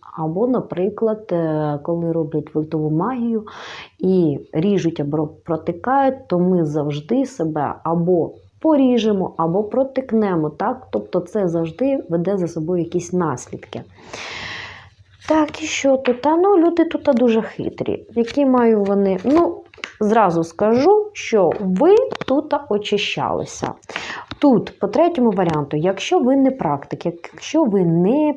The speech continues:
м, робите ніякі ритуали, якщо ви десь там в церкву не ходите, собі там щось сороковуста не ставите,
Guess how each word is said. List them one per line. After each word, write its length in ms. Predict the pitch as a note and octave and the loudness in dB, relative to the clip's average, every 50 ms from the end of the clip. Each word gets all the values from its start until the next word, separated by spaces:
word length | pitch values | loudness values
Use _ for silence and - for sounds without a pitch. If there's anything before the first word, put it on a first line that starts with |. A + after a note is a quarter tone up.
| D4 - - | -4 -6 -4
м, 340 | G3+ F#3+ F#3 F3+ E3+ E3 D#3+ D#3 - - - - - - - - _ _ _ _ _ _ _ _ _ _ - - _ _ _ - | -2 0 2 2 2 0 -2 -4 -10 -16 -16 -14 -14 -14 -16 -16 _ _ _ _ _ _ _ _ _ _ -20 -20 _ _ _ -6
робите 440 | F#3 G#3 C4 C#4+ A#3 A3+ A#3 - G#3 | -2 0 2 4 4 2 2 2 0
ніякі 460 | F#3+ G3 A3 A#3 C4 C4 C4 - G3+ | 0 2 2 2 2 0 0 0 0
ритуали, 600 | F3 F3 E3+ F3 - D3 C#3+ C3 A#2+ F2+ F#2+ - - | 0 0 0 -2 -2 -2 -2 0 -2 -2 -4 -4 -4
якщо 640 | - E3+ E3+ E3+ E3+ - - - - A#3 A#3+ A#3+ A#3 | -2 -2 0 -2 -2 -6 -10 -6 0 2 4 4 4
ви 240 | A3 F3+ E3 G3 G#3 | 4 2 0 0 0
десь 320 | G3 F#3 G3 G3+ G3+ - - | 2 2 2 0 0 -2 -4
там 240 | F#3+ F3 F3+ F#3 | -2 -2 0 -2
в 40 | F3+ | -2
церкву 400 | F#3 - E3+ F3+ F3+ - F#3+ F#3 | -2 -2 -4 -4 -2 -2 -2 0
не 120 | F3+ F3 F3 | 0 0 -2
ходите, 560 | F3 - D#3+ D#3+ E3 E3+ F3 E3+ E3+ F3+ E3 | -4 -4 -2 -2 0 0 -2 -2 -2 -4 -4
собі 300 | E3+ - E3 D#3+ E3+ E3+ | -2 -4 -2 -2 -2 -2
там 200 | E3+ F3+ D#3+ E3 | -2 -4 -6 -6
щось 300 | - - F3 E3+ - - | -6 -6 -6 -6 -6 -4
сороковуста 720 | - E3+ F3 F3 F3 - F3 E3+ E3 F#3 F3+ F#3 - F3+ | -4 -4 -4 -4 -2 -2 0 0 0 0 -2 -4 -4 -4
не 160 | E3+ F3 F3+ | -2 -2 -2
ставите, 720 | F3+ F3 - - E3+ E3+ E3+ E3+ E3+ F3 E3+ E3+ - E3 | -4 -6 -6 -2 0 0 2 2 2 0 0 -2 -4 -6